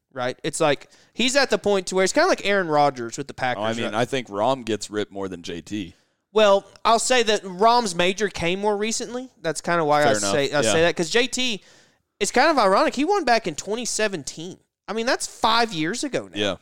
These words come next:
Speaker 2: That's
Speaker 1: I mean,
Speaker 2: when we
Speaker 1: that's
Speaker 2: didn't even know what covid was.
Speaker 1: We didn't know what covid was. And
Speaker 2: Yeah.
Speaker 1: so I, it's, it's truly unbelievable. So that's why I said that, and it would be epic. I, I just, I noticed that where it's like, and you even got someone like Xander on there who hasn't won a major.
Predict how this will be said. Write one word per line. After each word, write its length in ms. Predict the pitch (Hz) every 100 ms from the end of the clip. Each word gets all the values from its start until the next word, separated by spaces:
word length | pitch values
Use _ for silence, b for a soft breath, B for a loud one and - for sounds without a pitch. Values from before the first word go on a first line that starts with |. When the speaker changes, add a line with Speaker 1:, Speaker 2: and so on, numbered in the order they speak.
| _ _ _ _
Speaker 2:
That's 140 | 123
Speaker 1:
I 40 | 240
mean, 100 | 240
Speaker 2:
when 40 |
we 60 | 233
Speaker 1:
that's 100 | 302
Speaker 2:
didn't 180 | 131 131
even 160 | 123
know 140 | 117 113
what 140 | 90
covid 380 | - 123 135 95
was. 360 | 87 85 - - _ 170
Speaker 1:
We 100 | 220
didn't 140 | 294
know 80 | 262
what 140 | 233
covid 320 | 196 240 339
was. 340 | 311 - - -
And 280 | 180 180 196
Speaker 2:
Yeah. 20 |
Speaker 1:
so 240 | 160 190 175
I, 120 | 170
it's, 400 | 185 - - -
it's 300 | - 196 -
truly 300 | - 254 269
unbelievable. 340 | 208 190 220 214
So 120 | 202
that's 200 | 208 - B B B
why 180 | 165 175
I 80 | 165
said 320 | - 170 135
that, 220 | 147 151
and 160 | 151 147
it 180 | 170
would 180 | 175 185
be 160 | 160 147
epic. 220 | 160 139
I, 200 | 143 143
I 40 |
just, 220 | 151 143 135
I 100 | 143
noticed 400 | 139 151 143 -
that 200 | 127 120
where 180 | 131
it's 160 | 123 -
like, 180 | 127 123
and 180 | 185 226
you 160 | 220 247
even 100 | 294
got 140 | 269
someone 220 | 277 277
like 80 | 240
Xander 420 | 180 208 370 392
on 80 | 190
there 140 | 151 143
who 60 |
hasn't 260 | 139 135 135
won 100 | 135
a 40 |
major. 360 | 127 127 120